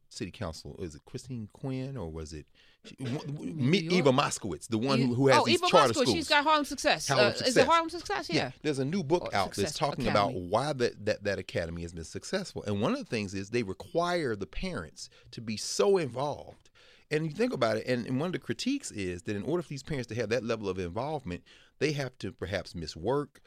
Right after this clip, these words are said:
Speaker 1: I mean, these are people who are working. I mean, they're working poor, working class, so they want their children to achieve, but the price for them getting in that charter school and achieving, which leads to the test scores and the success,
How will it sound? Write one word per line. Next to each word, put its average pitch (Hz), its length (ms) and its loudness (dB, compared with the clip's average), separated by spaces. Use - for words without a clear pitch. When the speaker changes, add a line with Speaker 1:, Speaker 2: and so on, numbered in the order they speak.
Speaker 1:
I - 60 -8
mean, 170 80 2
these 254 100 0
are 214 60 2
people 180 260 -2
who 131 140 -2
are 82 100 -2
working. 82 540 -2
I 120 60 -4
mean, 117 160 0
they're 156 120 0
working 135 380 0
poor, 156 320 0
working 147 280 -4
class, 143 360 -2
so 143 80 -4
they 139 100 4
want 170 300 4
their 143 140 0
children 139 260 -2
to 117 140 -4
achieve, 147 500 -2
but - 160 2
the 104 100 -2
price 240 520 -4
for 139 80 -8
them 147 160 -4
getting 151 240 2
in 131 100 -2
that 120 140 -2
charter 139 200 -2
school 120 300 -6
and 98 100 -4
achieving, 104 500 -4
which 113 180 -6
leads 104 220 -6
to 113 40 -12
the 113 100 -8
test 101 300 -6
scores 98 460 0
and 98 80 -6
the 98 60 -6
success, - 440 -6